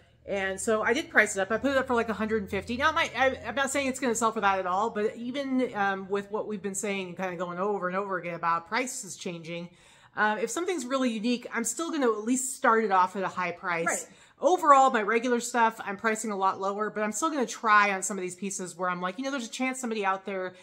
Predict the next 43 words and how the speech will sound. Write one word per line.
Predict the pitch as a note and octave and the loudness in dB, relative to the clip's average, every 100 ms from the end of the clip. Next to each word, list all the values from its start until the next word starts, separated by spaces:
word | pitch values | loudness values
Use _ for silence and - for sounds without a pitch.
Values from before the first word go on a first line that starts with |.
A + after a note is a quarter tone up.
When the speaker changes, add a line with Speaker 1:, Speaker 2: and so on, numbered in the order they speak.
| - | -16
Speaker 1:
is | G3 F3 | -10 -4
gonna | F#3+ | -2
be | |
really | F#3 A3 | 2 2
excited | A3 A3+ F#3+ | 2 0 -2
when | F#3 | -2
they | F3 | -8
see | - F3+ | -4 -4
this | E3+ | -4
and | F#3 | -10
they're | F3 | -6
gonna | F#3 | -6
wanna | F3 E3 | -6 -10
grab | - D3+ E3 | -6 -4 -4
it. | F3 | -4
There's | E4 - | -6 4
lots | B3 A#3+ | 4 6
of, | G#3+ | -2
like, | F#3+ F3+ | -2 -2
kinda | G#3 F#3+ | -2 -8
crappy | - F#3 F3+ G3 F3+ | -6 -2 -2 -4 -12
Conjuring | F#3 F3+ E3+ F#3 E3+ | -6 -6 -6 -10 -8
hoodies | F3+ F3+ F3+ | -10 -10 -6
out | E3+ F3+ | -4 -4
there, | A#3+ B3+ C#4+ C#4+ - _ - | -4 -4 -4 -8 -20 _ -2
but, | G#3 E3+ | -2 0
um, | G3+ F3+ F#3+ | -4 -4 -2
none | G#3+ B3+ | -2 0
with | B3+ B3 | 0 2
this | A3 A#3 | 0 0
exact | F#3 G3 F#3+ - | 0 -2 -2 -6
graphic, | F3 F#3+ B3+ B3+ | -2 -2 -2 -6
and | G3 | -2
I | |
actually | F3+ F#3+ G#3 | -2 -2 -6
think | F#3+ F#3 | -6 -8
this | F3+ | -8
is | E3+ E3 | -8 -4
a | |
really | F#3 F#3 | 0 0
nicely | E3+ F3+ - F3+ | -2 -6 -6 -6
done | F3 E3+ | -6 -4
graphic. | E3+ G3 C#4 C#4 | 0 0 -2 -6